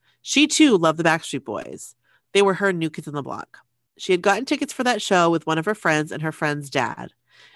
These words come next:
It turned out they were not able to go. My teenage friend was devastated. So her brother said he would take her, and they asked me to go with them.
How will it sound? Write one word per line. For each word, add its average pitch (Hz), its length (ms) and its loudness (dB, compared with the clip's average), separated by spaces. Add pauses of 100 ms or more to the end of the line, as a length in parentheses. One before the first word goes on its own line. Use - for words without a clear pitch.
It 190 100 -4
turned 285 260 2
out 190 220 4
they 175 80 2
were 165 80 4
not 160 160 4
able 147 240 -2
to 151 100 -6
go. 120 360 -8 (160)
My 151 180 -4
teenage 220 420 -2
friend 175 260 2
was 151 160 -2
devastated. 123 720 -2 (220)
So 190 500 2 (360)
her 185 100 -2
brother 240 260 4
said 165 220 2
he 175 100 0
would 170 140 2
take 165 240 -2
her, 127 260 -2 (100)
and 160 140 -4
they 180 140 4
asked 165 260 0
me 151 140 0
to 156 60 0
go 170 120 0
with 202 220 0
them. 78 280 -8